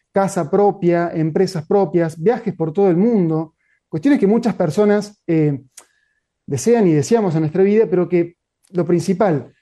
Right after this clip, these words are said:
son resultados que son un, un puente hacia que cada uno, eso que aprendemos en los once pasos, aprendemos de nosotros mismos, lo llevemos a toda la vida,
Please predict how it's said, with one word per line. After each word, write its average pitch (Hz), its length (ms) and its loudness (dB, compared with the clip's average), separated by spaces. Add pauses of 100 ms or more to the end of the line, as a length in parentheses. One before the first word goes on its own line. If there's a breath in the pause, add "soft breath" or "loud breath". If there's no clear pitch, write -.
(280 soft breath)
son 233 240 -2
resultados 220 500 2
que 190 100 -2
son 202 200 0
un, 190 300 -2
un 196 260 -4
puente 226 420 2
hacia 160 460 -2
que 143 200 -8
cada 214 280 0
uno, 226 540 0 (300)
eso 226 260 2
que 175 80 2
aprendemos 185 720 2
en 160 60 -4
los 151 160 -6
once 185 180 0
pasos, 180 380 -4
aprendemos 160 420 0
de 156 60 2
nosotros 175 340 0
mismos, 202 380 0
lo 170 80 -2
llevemos 208 420 0 (320)
a 156 120 -10
toda 208 300 2
la 147 100 0
vida, 135 360 -2